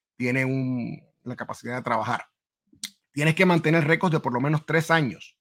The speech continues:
eh, y cualquier verificación que hayas utilizado, tienes que tenerla en tus récords, no puedes destruirla, tienes que mantenerla, porque te pueden auditar. Entonces, eh,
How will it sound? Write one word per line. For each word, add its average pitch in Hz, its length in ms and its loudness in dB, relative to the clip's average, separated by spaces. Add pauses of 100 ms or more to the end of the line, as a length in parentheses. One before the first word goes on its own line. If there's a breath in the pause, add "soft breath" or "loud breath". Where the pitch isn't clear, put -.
(640)
eh, 107 500 -8 (280)
y 123 140 -8
cualquier 131 380 -6
verificación 147 640 0
que 151 80 -2
hayas 135 140 -2
utilizado, 165 760 0
tienes 143 300 -2
que 131 100 -6
tenerla 131 320 -4
en 135 80 -2
tus - 140 -8
récords, 165 400 -4
no 123 220 -4
puedes 131 260 -4
destruirla, 147 480 -6
tienes 135 240 -6
que - 100 -10
mantenerla, 120 600 -8 (340)
porque 117 220 -6
te 117 100 -8
pueden 123 320 -4
auditar. 117 480 -2 (640)
Entonces, 123 720 -2 (380)
eh, 117 460 -8